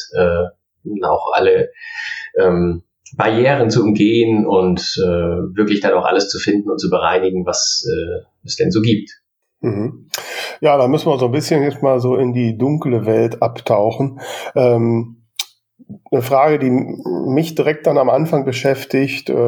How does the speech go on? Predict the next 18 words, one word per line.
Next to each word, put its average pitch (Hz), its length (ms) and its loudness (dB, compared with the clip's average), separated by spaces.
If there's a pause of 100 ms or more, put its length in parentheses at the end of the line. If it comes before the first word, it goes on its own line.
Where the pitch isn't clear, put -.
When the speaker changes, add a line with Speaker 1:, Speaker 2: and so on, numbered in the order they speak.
Speaker 2:
weil 120 140 2
ich 120 120 -2
auch 120 120 -4
gerade 127 360 2
so 123 100 0
in 117 60 0
meinem 117 180 0
Umfeld 151 340 0
letztens 120 420 -2
so 123 60 0
eine 117 120 0
Diskussion 117 800 -2
hatte. 90 360 -4 (560)
Äh, 120 60 -2
eine 110 560 2
Bekannte 165 440 0
von 165 240 0
mir, 143 500 2